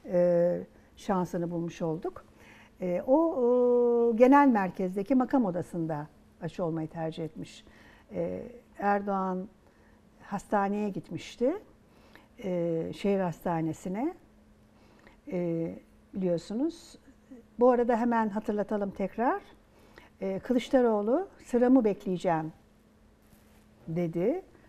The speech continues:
Yani o, e, Erdoğan ve Bahçeli gibi,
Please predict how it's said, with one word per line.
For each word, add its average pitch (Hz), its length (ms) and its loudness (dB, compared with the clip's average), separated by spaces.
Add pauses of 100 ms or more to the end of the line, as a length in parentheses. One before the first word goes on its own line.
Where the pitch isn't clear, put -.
(140)
Yani 175 400 -2
o, 202 300 -2 (580)
e, 180 60 -4
Erdoğan 196 640 -2
ve 185 140 -2
Bahçeli 196 440 -2
gibi, 196 380 -2